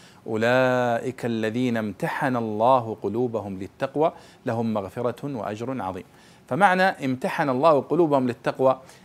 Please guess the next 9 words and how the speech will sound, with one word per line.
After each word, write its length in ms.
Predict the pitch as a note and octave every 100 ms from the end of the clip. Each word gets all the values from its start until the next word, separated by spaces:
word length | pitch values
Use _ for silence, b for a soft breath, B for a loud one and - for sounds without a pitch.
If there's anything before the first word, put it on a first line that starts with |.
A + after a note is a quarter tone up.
| -
أي 140 | C3
اختبرها 680 | C#3 - D3 C#3 C#3+ F#2+ D#2+ - - b b b b -
وف-، 280 | A2+ A#2 C#3
وفحصها 960 | B2+ B2+ B2 C3+ - E3 - G#2 F#2 - - _ b b _
وابتلاها 800 | A2+ C3 B2+ C3+ D3+ E3 F3+ G3 B B B -
حتى 400 | - F3 - C#3+
أخلصها 920 | C3+ C3 B2 D3 F3 E3 C3+ D3+ C#3+
وصفاها 880 | C3 A#2 B2+ - - C3 B2+ B2 A2+
للإيمان. 480 | A2 F#2+ G#2 F#2+